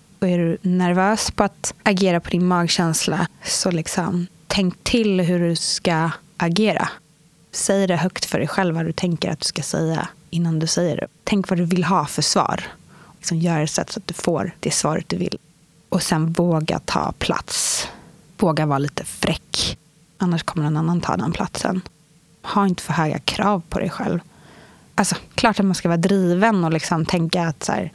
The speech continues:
man klarar allt och man kan göra allt. Men var inte för hård mot dig själv. Låt vissa saker ta lite tid. Jag skulle bara säga att så här,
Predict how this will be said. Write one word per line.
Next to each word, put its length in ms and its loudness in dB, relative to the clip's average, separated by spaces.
man 140 0
klarar 380 0
allt 380 0
och 60 0
man 100 0
kan 160 0
göra 340 2
allt. 400 -2
Men 360 0
var 160 2
inte 280 -2
för 420 -6
hård 320 0
mot 160 -10
dig 80 -10
själv. 440 -4
Låt 300 0
vissa 200 -2
saker 260 -4
ta 200 0
lite 280 -4
tid. 380 -4
Jag 180 2
skulle 200 2
bara 120 2
säga 200 0
att 120 -2
så 100 0
här, 160 -2